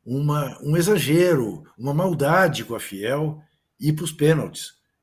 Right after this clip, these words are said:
que o Corinthians mereceu fazer a diferença dentro do jogo. Tirar dois gols e fazer mais um. Mereceu. A diferença de jogo foi essa.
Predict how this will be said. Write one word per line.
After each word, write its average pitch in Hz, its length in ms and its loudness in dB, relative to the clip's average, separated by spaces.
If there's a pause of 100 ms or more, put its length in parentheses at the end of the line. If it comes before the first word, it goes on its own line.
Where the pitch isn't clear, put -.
que 135 60 -8
o 123 60 -4
Corinthians 127 420 -6
mereceu 160 600 -2
fazer 156 420 -2
a 156 40 2
diferença 151 800 -6 (640)
dentro 226 360 0
do 247 100 -8
jogo. 165 380 -2 (840)
Tirar 156 400 4
dois 151 300 0
gols 202 320 0
e 240 60 -6
fazer 233 220 -4
mais 240 220 -2
um. 156 200 -2 (680)
Mereceu. 175 680 0
A - 80 -10
diferença 131 680 -2
de 123 180 -8
jogo 190 380 -2
foi 247 240 0
essa. - 360 -6